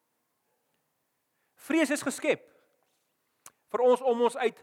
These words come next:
momentele, oombliklike gevaar te haal. Dis veronderstel om as jy in die natuur loop en jy kom 'n leeu te-, teer dat jy boos, jy weet, dat jy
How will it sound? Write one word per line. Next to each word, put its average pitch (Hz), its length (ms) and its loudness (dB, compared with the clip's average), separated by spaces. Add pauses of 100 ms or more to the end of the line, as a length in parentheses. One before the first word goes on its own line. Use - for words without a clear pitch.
momentele, 226 960 0 (100)
oombliklike 180 800 -4
gevaar 120 460 -4 (460)
te 143 80 0
haal. 131 200 0
Dis 143 120 -10
veronderstel 208 420 0
om 226 80 -6
as 202 60 -6
jy 226 80 0
in 226 80 -8
die 214 40 -6
natuur 214 320 -4
loop 220 160 0
en 196 80 -6
jy 175 80 -12
kom 220 120 -4
'n 185 100 -6
leeu 214 160 -6
te-, 214 240 -20 (160)
teer 214 180 -2
dat 196 100 -4
jy 185 140 -2
boos, 185 340 -2 (200)
jy 160 100 -6
weet, 151 120 -10 (120)
dat - 100 -20
jy 175 280 -2